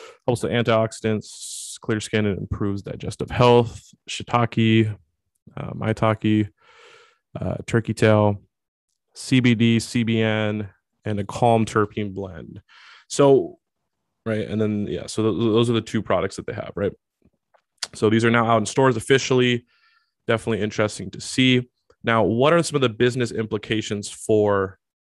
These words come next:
this, guys? What are some of the business implications? Well, obviously, this is something that Cookies has been really smart about, especially when they talk about what they've done with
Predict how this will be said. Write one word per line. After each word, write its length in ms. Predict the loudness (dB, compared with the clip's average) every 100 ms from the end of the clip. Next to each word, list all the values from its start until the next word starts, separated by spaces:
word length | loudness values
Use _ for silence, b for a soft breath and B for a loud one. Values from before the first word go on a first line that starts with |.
| _ _
this, 440 | -2 0 0 -6
guys? 360 | -10 -10 -10 -2
What 140 | 2
are 80 | 2
some 140 | 2
of 40 | -2
the 60 |
business 260 | -2 -4 -6
implications? 540 | -10 -8 -8 -10 -4
Well, 220 | 2 2 4
obviously, 680 | 2 2 0 -2 -2 -4 b b b b b _ -2
this 100 | 0
is 120 | 2
something 180 | 2 2
that 140 | 2
Cookies 200 | 0 -2
has 80 | -4
been 160 | -4
really 320 | 0 2 0 -2
smart 280 | -8 -6 0
about, 320 | 2 2 0
especially 400 | 0 0 0 0
when 80 | -2
they 80 |
talk 200 | 0 -2
about 200 | -2 -4
what 140 | -4 -6
they've 120 | -6
done 260 | -4 -4 -6
with 220 | -8